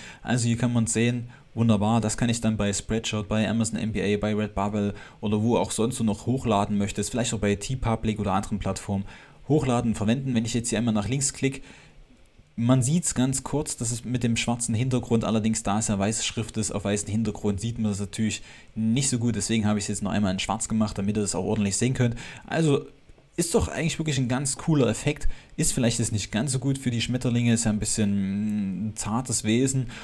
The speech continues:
und so wirkt es ja doch schon sehr rau und sehr kräftig. Allerdings, wie gesagt, da könnt ihr euch wirklich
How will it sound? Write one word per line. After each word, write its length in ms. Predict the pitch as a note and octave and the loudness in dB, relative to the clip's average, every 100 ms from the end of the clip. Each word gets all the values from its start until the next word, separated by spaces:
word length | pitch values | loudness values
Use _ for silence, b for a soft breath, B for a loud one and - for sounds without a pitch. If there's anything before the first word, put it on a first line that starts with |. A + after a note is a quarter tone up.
| B | B
und 220 | - G#2+ | 0 0
so 260 | G#2 A2+ G#2+ | 4 2 4
wirkt 300 | G#2+ C3 C3+ | 4 2 2
es 120 | A2+ | 0
ja 100 | A2+ | 0
doch 180 | G#2 A2 | 0 -2
schon 220 | - A2 B B - | 0 -2 B B -10
sehr 320 | F2+ A2+ C3 | 2 6 6
rau 320 | G2 G#2 A#2 | 6 6 6
und 100 | G#2+ | 4
sehr 180 | G2+ A2+ | 4 2
kräftig. 500 | - G#2+ G2 G#2 - B B B - | 2 -2 -2 -4 -4 B B B -2
Allerdings, 720 | - A#2 A2+ A2+ A2 - - - - | 4 4 6 4 2 -2 -6 -10 -2
wie 100 | A2 | 0
gesagt, 300 | G#2 G2 F#2+ | 0 0 -2
da 80 | |
könnt 200 | G2 A2 | -2 0
ihr 60 | G2+ | 0
euch 160 | G2+ A2+ | 0 -2
wirklich 320 | A2+ G#2 | -4 -6